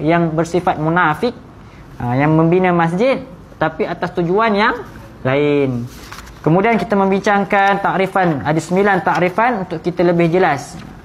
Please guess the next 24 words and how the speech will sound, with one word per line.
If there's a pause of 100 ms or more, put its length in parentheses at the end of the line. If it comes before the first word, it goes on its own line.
(180)
Ha, (160)
bila
kita
dah (200)
kenal,
oh, (400)
gini
fasik, (160)
gini
munafik, (560)
gini
murtad,
ni
kafir,
ni
musyrik.
Jadi
kita
pun
dah
tahu, (160)
kita
berwaspada. (640)
Itulah